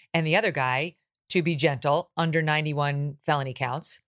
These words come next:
um, and very, very likely to be in jail in the next couple of years. Even if you don't think the charges are worth much, you can't deny that. He's in front of these far left juries, far left judges.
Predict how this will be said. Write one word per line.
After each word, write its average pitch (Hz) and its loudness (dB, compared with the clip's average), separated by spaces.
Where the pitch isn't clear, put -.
um, 139 2
and 185 2
very, 381 4
very 190 0
likely 156 0
to 151 -6
be 135 -4
in 156 -4
jail 185 0
in 151 -4
the 147 -2
next 143 -2
couple 139 -4
of 127 -6
years. 156 -4
Even 170 -4
if 165 -4
you 156 -2
don't 151 0
think 139 -6
the 131 -2
charges 131 -4
are 127 -6
worth 190 0
much, 127 -6
you 147 -8
can't 160 -2
deny 131 -2
that. 147 0
He's 139 -6
in 131 -8
front 139 -4
of 131 -6
these 131 -12
far 139 0
left 131 -6
juries, 175 0
far 139 -2
left 135 -4
judges. 165 0